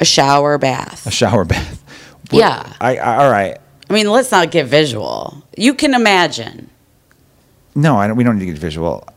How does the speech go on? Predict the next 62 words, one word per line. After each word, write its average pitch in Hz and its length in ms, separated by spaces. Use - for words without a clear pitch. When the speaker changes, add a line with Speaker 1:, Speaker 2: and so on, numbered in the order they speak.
Speaker 1:
Like, 139 120
I 180 40
don't 165 160
have 156 140
to 131 60
Speaker 2:
I - 40
just 110 160
don't 139 140
Speaker 1:
demonstrate. 139 580
Speaker 2:
know 117 100
why 107 220
you 107 160
wanted 101 240
for - 120
three 104 200
months. 107 260
Speaker 1:
Like, 139 100
Speaker 2:
Okay. 110 260
Speaker 1:
splash 127 520
and 127 340
Speaker 2:
Um, 104 560
I 113 80
don't 120 320
remember 113 300
where 107 100
I 101 40
was 90 100
going 101 220
with 92 100
this 92 200
'cause 90 120
I 95 80
got 92 160
dumbfounded 98 420
by 90 120
you 92 100
don't 92 140
have 92 120
toilet 92 220
paper 92 180
for 80 60
three 90 160
months. 92 500
Um, 95 460
what 113 100
was 123 140
I 135 60
talking 123 280
about 104 100
<laughs> 123 40
leading 113 240
into 120 220
that? - 180
Shit. - 280
Oh, 147 100
no, 160 100
something 165 140
Speaker 1:
Oh, 156 40
Speaker 2:
about, 147 100
but 147 100
Speaker 1:
and 139 60
Speaker 2:
my, 143 60